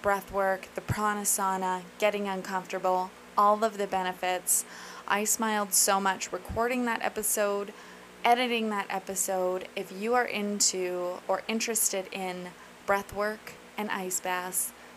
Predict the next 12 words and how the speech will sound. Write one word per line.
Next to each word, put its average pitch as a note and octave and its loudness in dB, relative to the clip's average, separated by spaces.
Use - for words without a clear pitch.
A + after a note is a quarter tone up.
go G#3 4
back, A#3 8
check G#3 0
out C#4 0
the B3 0
episode. F#3 2
These F#3+ -4
guys F#3+ 0
might A#3 2
resonate F3+ -2
with F3 -8
you. F3 -2